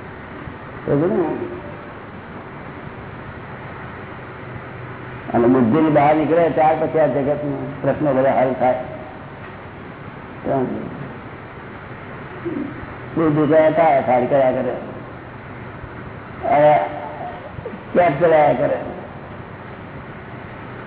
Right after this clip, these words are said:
હું કઈ જાઉં છું એનો કેપ ચડાવે. શું કહ્યું?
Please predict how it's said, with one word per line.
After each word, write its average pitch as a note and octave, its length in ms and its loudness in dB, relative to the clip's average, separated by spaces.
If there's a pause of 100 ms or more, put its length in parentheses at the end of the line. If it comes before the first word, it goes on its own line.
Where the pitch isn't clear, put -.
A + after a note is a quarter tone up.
(1080)
હું D#3 160 4
કઈ E3+ 220 8
જાઉં D#3 300 8
છું D#3+ 80 6
એનો D#3+ 180 4
કેપ D#3 380 4
ચડાવે. C3+ 300 6
શું - 320 -2
કહ્યું? D3+ 360 2